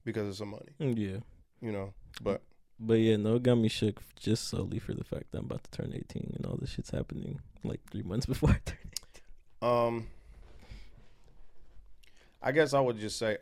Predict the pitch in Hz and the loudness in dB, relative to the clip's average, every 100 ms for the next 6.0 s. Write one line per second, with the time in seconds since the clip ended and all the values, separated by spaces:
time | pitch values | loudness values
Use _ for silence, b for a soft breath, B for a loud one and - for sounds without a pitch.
0 | - 107 123 127 107 - - 104 107 110 | -2 0 2 2 -2 -10 -4 -2 0 0
1 | 101 104 98 104 131 151 110 98 101 95 | 2 0 0 2 2 0 -2 -2 -2 -4
2 | - 135 139 143 160 170 - _ _ _ | -4 -4 0 0 -2 -8 -14 _ _ _
3 | _ 113 123 110 117 110 - - _ _ | _ 4 4 4 0 -2 -8 -20 _ _
4 | 104 139 135 113 123 117 107 104 - _ | -4 -2 -2 2 4 4 2 -4 -8 _
5 | 98 98 104 110 98 98 98 104 92 | -8 -4 -2 0 -2 -6 -4 -4 -4